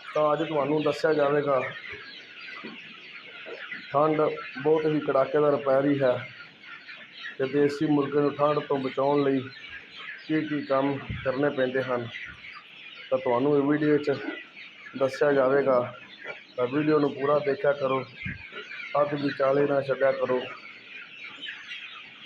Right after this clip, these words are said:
ਪੂਰਾ ਦੇਖਣ ਨਾਲ ਤਾਂ ਜੋ ਤੁਹਾਨੂੰ ਸਮਝ ਆ ਸਕੇ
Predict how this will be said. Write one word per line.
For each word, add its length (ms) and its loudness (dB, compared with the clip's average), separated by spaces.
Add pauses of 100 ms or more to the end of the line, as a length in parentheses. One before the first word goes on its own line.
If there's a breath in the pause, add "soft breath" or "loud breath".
ਪੂਰਾ 200 4
ਦੇਖਣ 380 2
ਨਾਲ 300 2 (720)
ਤਾਂ 180 2
ਜੋ 100 4
ਤੁਹਾਨੂੰ 400 0
ਸਮਝ 320 0
ਆ 120 4
ਸਕੇ 360 -4